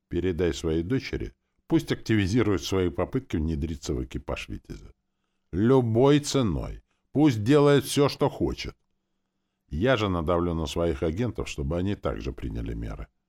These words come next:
Нам нужно точно знать, что именно может заинтересовать Ара Тема в ближайшем будущем. Возможно, мы сможем ему помочь чем-то глобальным и таким образом привлечем его внимание к нашему государству".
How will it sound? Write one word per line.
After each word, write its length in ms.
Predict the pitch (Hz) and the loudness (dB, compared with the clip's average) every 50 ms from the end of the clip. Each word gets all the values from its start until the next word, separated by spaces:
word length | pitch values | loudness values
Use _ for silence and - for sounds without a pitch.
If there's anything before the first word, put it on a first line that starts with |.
| _ _ _ _ _ _ _ _ - | _ _ _ _ _ _ _ _ -6
Нам 300 | 98 107 131 131 131 139 | -2 2 2 4 4 4
нужно 320 | 143 147 131 113 151 151 143 | 2 2 0 0 0 -2 -2
точно 480 | - - 123 98 - - - 107 95 | 2 2 2 2 2 0 -2 -2 -2
знать, 280 | 82 80 101 95 85 - | 0 0 -2 -2 -2 -4
что 180 | - - 117 | -2 -2 0
именно 400 | 113 117 127 131 143 156 156 156 | 0 2 2 2 2 2 0 0
может 360 | 143 127 110 98 95 98 85 85 | 0 2 2 2 0 0 -2 -2
заинтересовать 840 | 98 101 92 78 - 101 95 85 - - 101 98 101 95 85 - - | -2 -2 -2 -2 -2 -2 -2 -2 -2 0 0 2 2 0 0 -2 -2
Ара 260 | - 101 90 87 87 | -2 0 0 2 0
Тема 360 | 78 - - 147 160 170 170 147 | -2 -2 -2 -2 -2 0 0 -2
в 80 | 113 | -2
ближайшем 580 | 90 87 82 76 78 90 82 76 - 104 90 69 | 0 0 0 0 0 0 -2 -2 -2 -4 -4 -4
будущем. 520 | - - - - - - - - - - _ _ _ _ _ _ _ _ _ _ _ _ _ - | -6 -8 -10 -12 -14 -14 -14 -18 -18 -20 _ _ _ _ _ _ _ _ _ _ _ _ _ -8
Возможно, 760 | - 85 82 123 139 123 98 120 135 156 185 180 147 - 127 | -6 -2 2 4 4 4 4 2 2 2 2 2 2 2 0
мы 140 | 104 110 123 | 0 0 -2
сможем 420 | - - 123 117 104 101 113 113 104 | -2 0 0 0 0 0 0 0 0
ему 260 | 104 110 104 98 92 | 0 0 0 -2 -2
помочь 400 | - 110 104 104 123 139 139 - | -2 -2 -2 0 -2 -2 -2 -4
чем-то 260 | - 101 - - 98 | -4 -4 -4 -4 -4
глобальным 640 | 90 92 95 87 80 67 64 64 71 90 120 156 165 | -2 0 0 0 0 -2 -4 -4 -4 -2 -2 -4 -4
и 140 | 139 - 107 | -4 -6 -6
таким 400 | - - 92 - - 95 87 87 | -2 -2 -4 -2 -2 -2 -2 -2
образом 380 | 90 98 117 135 143 151 156 143 | -2 -2 -2 -2 -2 -2 -4 -4
привлечем 580 | - 117 101 87 87 87 - - 101 98 90 | -2 0 0 0 0 -2 -2 -2 -4 -2 0
его 220 | 90 90 90 87 80 | 0 0 0 0 0
внимание 520 | 80 92 90 82 92 107 110 120 123 110 | -2 -2 -2 -2 -2 -2 -2 -2 -4 -6
к 80 | - - | -6 -6
нашему 380 | 80 69 - - 78 76 71 | -6 -6 -6 -6 -6 -6 -6
государству". 640 | 65 67 - - 69 67 - - - - _ _ _ | -8 -8 -10 -10 -10 -10 -10 -12 -16 -18 _ _ _